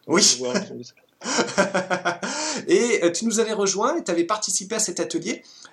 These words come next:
Speaker 1: Euh, et puis, ça a été l'occasion pour moi aussi de découvrir d'autres styles de jeu, d'autres pratiques de jeu, d'autres formes d'intérêt.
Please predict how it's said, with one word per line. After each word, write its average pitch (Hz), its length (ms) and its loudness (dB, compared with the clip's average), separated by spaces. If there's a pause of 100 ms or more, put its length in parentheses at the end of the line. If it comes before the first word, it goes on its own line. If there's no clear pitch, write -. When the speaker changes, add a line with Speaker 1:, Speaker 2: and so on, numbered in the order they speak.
(180)
Speaker 1:
Euh, 143 500 -2
et 156 80 -2
puis, 240 380 0
ça - 140 2
a 151 40 -6
été 170 140 -2
l'occasion 160 380 -2
pour 147 140 -6
moi 151 120 -2
aussi 233 380 -2
de 165 320 0
découvrir 147 720 -2
d'autres 208 300 -2
styles 156 240 -4
de 147 80 -4
jeu, 208 380 2
d'autres 175 280 -2
pratiques 143 320 -8
de 131 80 -4
jeu, 165 180 2
d'autres 175 280 2
formes 185 260 0
d'intérêt. 160 480 -4